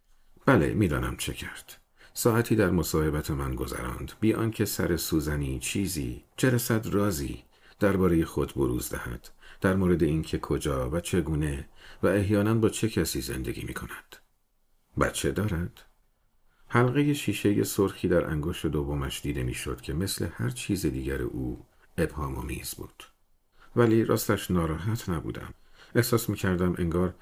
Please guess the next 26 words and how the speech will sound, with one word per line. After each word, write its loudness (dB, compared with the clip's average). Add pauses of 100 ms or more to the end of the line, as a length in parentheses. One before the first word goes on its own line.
(120)
برای 4
اولین 2
بار 2
با 0
کسی -2
بیرون 0
رفتم -4
و -10
دست -2
گلی -2
به -4
آب -8
ندادم. -10 (840)
ولی 6
البته 2
اصلاً -2
چنین -4
نبود. -14 (320)
بعد 4
از 0
اولین 0
قرار -4 (200)
آدم 4
نمی‌نشیند 0
در -4
قطار -12